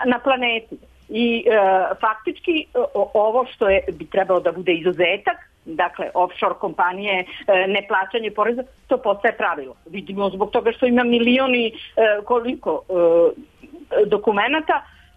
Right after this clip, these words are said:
Dakle, da bi se sve to izučilo, da bi se otvorili procesi, treba imati pravno valjane argumente i dokaze i tako dalje. Tu je jedino nek-, neki pesimizam može da zavlada, ne znam koliko nam je vekova potrebno da bismo sve to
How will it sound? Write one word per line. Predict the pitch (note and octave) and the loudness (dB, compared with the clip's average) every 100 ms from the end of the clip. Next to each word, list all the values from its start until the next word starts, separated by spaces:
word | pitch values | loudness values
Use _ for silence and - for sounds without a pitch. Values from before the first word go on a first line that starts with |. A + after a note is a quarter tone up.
| - | -4
Dakle, | A3+ A3+ C4 | -4 -4 -6
da | G#3+ | -6
bi | A#3 | -4
se | B3 C4 | -6 -8
sve | C#4+ D4+ D#4 | -4 -4 -4
to | C#4+ | -8
izučilo, | A3 G#3+ - F3+ | -6 -10 -4 -2
da | - G#3 | 0 -2
bi | A3 | -2
se | - | 0
otvorili | A#3+ B3 B3 C4 B3 | 0 0 0 0 -2
procesi, | A3+ G3+ G#3 - | 0 -2 -4 -8
treba | - F#3+ | -4 0
imati | G3 G3 G3+ G3+ | 2 0 -2 0
pravno | G3+ G3 | -2 -2
valjane | F#3+ F#3+ G3 G3+ | -4 0 0 0
argumente | F#3 F#3 F#3+ F#3+ F#3+ | -2 -2 -4 0 0
i | |
dokaze | F#3 G3+ C4+ G3+ - _ | 2 2 0 -4 -14 _
i | A3 | -6
tako | G#3+ A#3+ B3 | 0 0 2
dalje. | A#3 C#4+ D#4 - _ | 0 0 -4 -8 _
Tu | E4 | 2
je | E4 | 2
jedino | C4+ A#3+ A#3 B3+ G#3 F3 - | 2 0 0 0 0 -2 -8
nek-, | G3+ F#3+ F#3 - | -4 -4 -4 -6
neki | G#3 F#3+ F3 B3 | -2 -2 -2 -2
pesimizam | - G#3+ B3 A3 B3 B3 | -2 -2 0 2 2 2
može | A3+ B3 | 0 0
da | A#3 | 0
zavlada, | G3+ G3 A3+ G3+ F#3+ | 0 0 0 -2 -6
ne | F#3+ | -6
znam | G#3 | -8
koliko | G#3 G#3+ G3+ B3+ | -8 -10 -6 -4
nam | B3 | -2
je | G#3+ | 0
vekova | G#3+ F#3+ - A#3 E3 | 0 -2 0 -2 0
potrebno | G3+ A3+ - F#3 D#3 D#4 | 0 -2 -4 -8 -10 -6
da | F3+ | -6
bismo | F3+ G3 F3+ | -6 -12 -4
sve | G3 | -4
to | G3 G3 | 0 0